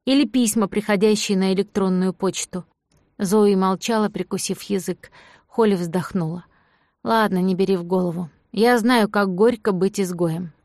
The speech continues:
Бентли тщательно подбирала слова. «Понимаешь, я правда старалась. Я хотела нравиться людям». О'Доннелл отпила из кружки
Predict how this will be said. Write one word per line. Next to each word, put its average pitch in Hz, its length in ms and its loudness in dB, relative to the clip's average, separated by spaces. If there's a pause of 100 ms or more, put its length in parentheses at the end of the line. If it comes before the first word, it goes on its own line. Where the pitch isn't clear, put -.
Бентли 196 480 0
тщательно 190 580 -2
подбирала 180 480 0
слова. 185 380 -6 (520)
«Понимаешь, 220 480 0
я 208 160 -2
правда 202 320 -2
старалась. 180 640 -6 (320)
Я 214 120 2
хотела 202 440 0
нравиться 180 480 -2
людям». 175 420 -6 (340)
О'Доннелл 202 440 4
отпила 202 500 -2
из 175 120 -4
кружки 208 520 -6